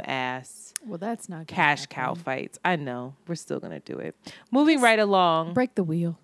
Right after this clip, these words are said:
Speaker 1: Break the fucking <laughs> wheel. It's not sustainable. Yo, I don't care that much about this, but I kinda do. Jennifer Lopez and Ben Affleck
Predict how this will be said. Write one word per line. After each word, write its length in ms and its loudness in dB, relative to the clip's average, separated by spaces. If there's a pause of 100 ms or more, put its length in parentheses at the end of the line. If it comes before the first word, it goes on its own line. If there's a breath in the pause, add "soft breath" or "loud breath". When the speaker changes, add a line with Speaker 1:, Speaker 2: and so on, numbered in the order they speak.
(160)
Speaker 1:
Break 240 2
the 80 -6
fucking 420 2
<laughs> 0 -
wheel. 260 6
It's 180 -2
not 160 2
sustainable. 720 -4 (760 loud breath)
Yo, 480 4 (100)
I 120 6
don't 200 4
care 220 4
that 220 6
much 180 2
about 240 6
this, 200 2
but 120 2
I 120 4
kinda 420 2
do. 480 -2 (120)
Jennifer 460 4
Lopez 500 4
and 200 2
Ben 180 6
Affleck 600 4